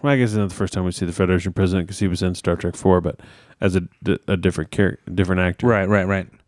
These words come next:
Speaker 1: But we see his office. That's pretty cool.
Speaker 2: Yeah.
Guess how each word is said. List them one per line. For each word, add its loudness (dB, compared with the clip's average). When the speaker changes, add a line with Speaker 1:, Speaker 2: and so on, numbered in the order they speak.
Speaker 1:
But 0
we 2
see 2
his 2
office. 0
That's 2
pretty -2
cool. 2
Speaker 2:
Yeah. 0